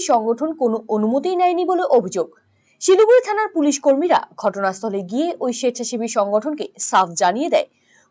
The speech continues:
পুলিশ প্রশাসন এবং শিলিগুড়ি পৌর নিগমের অনুমতি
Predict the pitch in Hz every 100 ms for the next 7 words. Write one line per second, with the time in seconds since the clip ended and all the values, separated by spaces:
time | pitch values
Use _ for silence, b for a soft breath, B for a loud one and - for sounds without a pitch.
0 | - 381 480 - 349 349 330 381 - 254
1 | 247 247 - 302 320 370 403 320 269 254
2 | 247 240 233 254 240 233 226 220